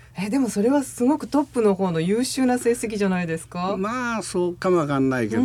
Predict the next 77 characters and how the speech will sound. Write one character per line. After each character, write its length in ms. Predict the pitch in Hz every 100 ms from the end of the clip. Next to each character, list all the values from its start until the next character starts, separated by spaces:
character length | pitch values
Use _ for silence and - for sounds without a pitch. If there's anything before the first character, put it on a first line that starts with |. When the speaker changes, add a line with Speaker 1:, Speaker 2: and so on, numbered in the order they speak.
| 294
Speaker 2:
ね。 100 | 285
Speaker 1:
う 280 | 240 196 156
ん。 40 |
Speaker 2:
こ 100 | 139
の 40 | 208
静 260 | - 208
岡 300 | 285 349 392
市 120 | 381 -
と 100 | 190
か 100 | 147
中 220 | - 196
部 160 | 208
で 100 | 160
は 240 | 196 180 139
強 300 | - - 170
い 40 |
ん 40 | 147
で 100 | 110
す 120 | -
け 80 | 123
ど、 240 | 135 117 - - -
県 200 | 269 330
へ 120 | 240
行 140 | 135
く 80 | 123
と 280 | 120 156 139
浜 340 | 110 135 170 269
松 340 | 339 - -
勢 180 | 277 262
が、 220 | 247 226 -
今 200 | - 254
も 100 | 277
そ 160 | 160 180
う 40 |
で 100 | 151
す 120 | 123 -
け 140 | 131
ど、 280 | 135 165 127
当 200 | - 262
時 140 | 262 165
か 140 | 123
ら 360 | 123 160 139 107 - - -
西 380 | - 202 254 196
部 120 | 120
が 120 | 101
す 140 | - 101
ご 280 | 90 123
い 60 | 311
強 300 | - - 139
い 60 | 135
ん 40 |
で 140 | 98
す 120 | 90 -
よ。 60 | 92
Speaker 1:
あ 400 | - - - -
ー。 40 | 277
一 320 | 175 - - 466
時 140 | 403
は 220 | 320 226
陸 340 | 185 180 - 294
上 300 | 370 381 392
王 80 |
国 240 | 330 233 208
静 260 | - 175 208
岡 300 | 294 - 175
っ 40 |
て 160 | 143 147
言 100 | 147
っ 40 |
て 280 | 147 - 302
ま 160 | 349 381
し 140 | -
た 180 | - 185
よ 120 | 143
ね、 200 | 127 202
ま 180 | 339 240
た。 320 | - 143 131